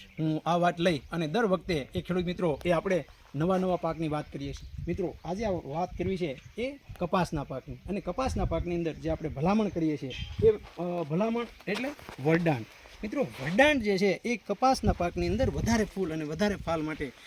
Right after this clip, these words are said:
એ મિત્રો આપણી જે ભલામણ છે એ મિત્રો તમે જોઈ રહ્યા છો. ઓછા ખર્ચમાં વધારે ઉત્પાદન લેવા માટે વરદાન જે છે એ કેવી રીતનું કામ આપે છે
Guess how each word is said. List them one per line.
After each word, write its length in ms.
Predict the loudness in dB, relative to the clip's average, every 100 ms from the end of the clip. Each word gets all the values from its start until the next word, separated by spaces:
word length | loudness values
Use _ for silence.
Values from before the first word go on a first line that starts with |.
| -8
એ 40 | -4
મિત્રો 360 | -4 -2 -4 -4
આપણી 200 | -6 -4
જે 80 | -6
ભલામણ 480 | -8 -2 0 0 -2
છે 160 | -8 -20 -20 -10
એ 60 | -8
મિત્રો 240 | -6 -8
તમે 280 | -8 -8 -8 -10 -14 -14 -12 -6
જોઈ 220 | -2 0
રહ્યા 200 | 0 -4
છો. 160 | -8 -12 -12 -14 -16 -18 -20 -20 -20 -18 -6 -4
ઓછા 240 | 0 -2
ખર્ચમાં 420 | 0 -6 -4 -6 -8 -8
વધારે 320 | -4 2 2
ઉત્પાદન 400 | 2 -2 -8 -6
લેવા 240 | -6 -4
માટે 320 | -6 -8 -10 -16 -20 -16 -8
વરદાન 380 | 2 4 4 0
જે 180 | -4
છે 100 | -6
એ 180 | -4 -4
કેવી 220 | 2 4
રીતનું 280 | 4 2 0
કામ 200 | 0 -2
આપે 200 | -4
છે 80 | -8